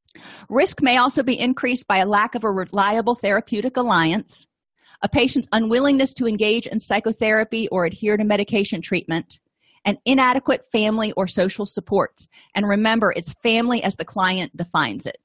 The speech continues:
not necessarily family as you define it. So we wanna just talk about social supports. In jail and correctional facilities, suicide is one of the leading causes of death.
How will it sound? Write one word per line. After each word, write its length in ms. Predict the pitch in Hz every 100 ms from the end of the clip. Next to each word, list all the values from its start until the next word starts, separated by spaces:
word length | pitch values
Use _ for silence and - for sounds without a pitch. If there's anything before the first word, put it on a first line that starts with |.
| _ -
not 220 | 170 135
necessarily 500 | 175 185 180 170 160
family 380 | 185 165 156 156
as 160 | -
you 80 | 170
define 360 | 170 - 107 98
it. 120 | - _ - _
So 280 | 185 135 _ _ _ - -
we 140 | 220
wanna 280 | 233 226 214 -
just 160 | 214 -
talk 260 | - -
about 240 | - - -
social 340 | 175 170 -
supports. 680 | - - - - _ - - _ _ _ _ _ - - - -
In 120 | 269 240
jail 280 | 277 311
and 100 | 339
correctional 480 | - 311 320 - 302
facilities, 580 | 302 254 247 220 165 196
suicide 440 | 269 262 - 240
is 100 | 233
one 160 | 220 220
of 60 | 202
the 80 |
leading 340 | 185 220 262 269
causes 400 | 233 220 220 208
of 140 | 175
death. 240 | 180 -